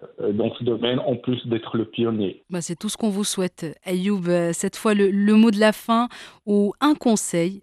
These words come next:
Speaker 2: ou, ou message d'ailleurs, pour les personnes qui nous écoutent et qui seraient, euh, un petit peu coincées sur le plan professionnel ou un petit peu perdues. Qu'est-ce que vous pouvez leur dire ? Question de,
Speaker 1: Bah,
Speaker 2: voilà,
Speaker 1: je
Speaker 2: pourquoi pas les motiver ?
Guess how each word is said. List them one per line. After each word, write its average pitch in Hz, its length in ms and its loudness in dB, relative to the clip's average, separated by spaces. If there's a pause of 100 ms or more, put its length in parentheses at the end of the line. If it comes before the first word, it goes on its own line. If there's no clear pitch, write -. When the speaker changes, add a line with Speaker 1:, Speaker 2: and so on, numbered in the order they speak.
Speaker 2:
ou, 170 140 -4
ou 247 80 4
message 202 460 2
d'ailleurs, 156 420 0 (160)
pour 185 240 -2
les 170 180 0
personnes 269 380 0
qui 214 120 0
nous 190 180 2
écoutent - 380 -6 (380)
et 208 100 0
qui 226 160 -6
seraient, 262 540 0 (160)
euh, 170 240 -2 (120)
un 202 80 -4
petit - 140 -8
peu 302 140 0
coincées 240 420 0
sur 226 180 0
le 196 100 2
plan 220 160 0
professionnel 202 580 0
ou 220 60 4
un 202 80 4
petit - 160 -8
peu 220 140 2
perdues. 185 500 0 (400)
Qu'est-ce - 160 -4
que - 80 -2
vous 202 160 -4
pouvez 190 240 0
leur 180 180 0
dire ? 196 200 -4
Question 185 300 -4
de, 175 180 -2 (460)
Speaker 1:
Bah, 113 60 -6
Speaker 2:
voilà, 170 200 6
Speaker 1:
je 170 40 0
Speaker 2:
pourquoi 196 220 0
pas 190 120 2
les 196 120 4
motiver ? 180 560 -2